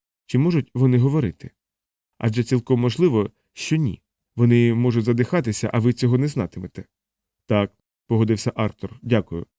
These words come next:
Це правда. І дякую за допомогу з чеком». «Мені шкода, що таке трапилося з вашим другом», сказала жінка. «Так», промовив він, «це був мій найкращий друг». «Який жах», сказала стара.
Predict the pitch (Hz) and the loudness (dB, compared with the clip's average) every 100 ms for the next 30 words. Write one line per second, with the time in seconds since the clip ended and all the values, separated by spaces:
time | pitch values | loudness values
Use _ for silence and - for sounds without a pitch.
0 | _ _ 117 104 123 104 90 90 - _ | _ _ -2 0 0 -2 -4 -12 -14 _
1 | _ 117 107 113 113 107 110 110 110 110 | _ -2 2 2 2 0 0 0 0 0
2 | 120 - 180 - - - _ _ _ _ | 0 -2 -8 -10 -14 -18 _ _ _ _
3 | _ 170 185 185 - 175 208 120 120 - | _ 0 2 0 -2 -2 0 -2 -2 0
4 | 120 127 127 127 120 127 117 120 127 127 | 0 0 -2 0 0 0 -2 -4 -4 -4
5 | 113 92 90 - _ _ - 107 104 113 | -4 -6 -8 -16 _ _ -2 0 2 0
6 | 101 87 - - _ _ _ _ _ _ | -2 -8 -10 -20 _ _ _ _ _ _
7 | _ - 104 - _ 117 113 107 107 90 | _ -4 -4 -4 _ 0 2 2 0 -4
8 | - - - 120 113 107 113 110 127 107 | -10 -10 -2 0 0 0 0 0 -2 -4
9 | 92 - 90 92 - _ _ _ _ - | -8 -10 -12 -12 -14 _ _ _ _ -2
10 | 127 123 190 175 120 104 - _ - 113 | 0 2 2 0 0 -2 -6 _ -4 -2
11 | 110 104 - 101 95 | -2 -4 -6 -8 -10